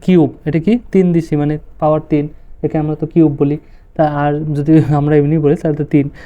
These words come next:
তাহলে তিন এই এগারোর উপরেও পড়বে, দশের উপরেও পড়বে। এই তিন মানে কিউবটা এগারোর উপর পড়লে কী হবে? এগারো আছে কয়বার? তার মানে তিনবার। ওকে, আবার সেমভাবে দশের উপর পড়লে দশ আছে কয়বার? দশও থাকবে তিনবার। ওকে,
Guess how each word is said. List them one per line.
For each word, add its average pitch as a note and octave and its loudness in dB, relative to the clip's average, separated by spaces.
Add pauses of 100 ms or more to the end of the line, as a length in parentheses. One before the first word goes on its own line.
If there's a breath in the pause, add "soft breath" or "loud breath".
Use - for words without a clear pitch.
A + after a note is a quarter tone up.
(120)
তাহলে D#3+ 2 (100)
তিন E3 2 (120)
এই D#3+ 6 (240)
এগারোর D3 4
উপরেও D#3+ 2
পড়বে, F#3+ 2 (100)
দশের D3+ 0
উপরেও C3+ 0
পড়বে। B2 -4 (500 loud breath)
এই D#3+ 6 (720)
তিন F#3+ 4 (320)
মানে E3+ 2 (100)
কিউবটা F#3+ 2 (140)
এগারোর E3 2
উপর E3 2 (120)
পড়লে E3+ 4 (260)
কী E3 2
হবে? F3 2 (440 loud breath)
এগারো D#3+ 2
আছে D#3+ 0
কয়বার? E3 2
তার E3 0
মানে G#3 0 (120)
তিনবার। C#3 2 (220)
ওকে, A#3+ 0 (400 loud breath)
আবার F3+ 2 (100)
সেমভাবে G3+ 2 (100)
দশের G3 4
উপর G3 2
পড়লে F#3 2 (100)
দশ D3+ 0
আছে E3 -2
কয়বার? E3+ -2 (380 soft breath)
দশও D#3 0
থাকবে D3 -2 (460)
তিনবার। C#3 0 (640)
ওকে, G#3+ 2